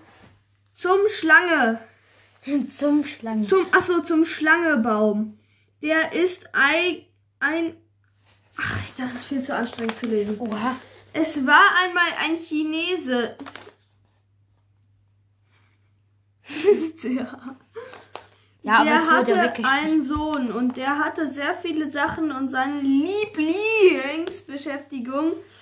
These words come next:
Speaker 1: war jedoch Blumen für seinen Vater zu pflücken. Und das machte sehr viel Spaß und darum tat er es. Doch
Speaker 2: <laughs>
Speaker 1: eines Tages kam ein Dieb und de-,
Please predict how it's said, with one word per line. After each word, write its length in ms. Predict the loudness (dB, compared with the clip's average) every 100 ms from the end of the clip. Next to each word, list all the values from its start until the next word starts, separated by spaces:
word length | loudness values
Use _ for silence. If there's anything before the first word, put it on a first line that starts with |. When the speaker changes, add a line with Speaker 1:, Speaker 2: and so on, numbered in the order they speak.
| _ -8
Speaker 1:
war 140 | -2
jedoch 540 | 0 0 0 2 0 0
Blumen 600 | -4 -2 2 2 2 0
für 220 | 0 -4 -4
seinen 380 | 0 0 0 -2
Vater 460 | -2 -2 0 -2
zu 220 | 0 -4 -6
pflücken. 760 | -6 -2 -2 0 -2 -2 -4 -10 _ _ -20 _ -8
Und 260 | -4 -2
das 320 | 0 0 -4 -14 _ _ _ _ _
machte 540 | -6 2 2 2 -6 -4 -4 -6 -10
sehr 400 | -10 -4 -2 -2
viel 240 | -4 -4
Spaß 480 | -4 -4 0 0 -2
und 240 | -6 -6 -4
darum 500 | -2 0 0 -4 -2
tat 280 | 0 0 0
er 260 | -4 -2
es. 200 | -4 -6 -16 -20 -10
Doch 140 | -2
Speaker 2:
<laughs> 0 |
Speaker 1:
eines 460 | 2 4 4 2 0
Tages 440 | 2 2 0 -10 -6
kam 300 | 0 0 0
ein 380 | -4 -6 -8 -14 -20 -20 _ _ _ _ _
Dieb 760 | -4 -2 -2 0 4 6 4 -4 -18 _ _ _ _ _ -12
und 320 | -6 -6 -4
de-, 160 | -8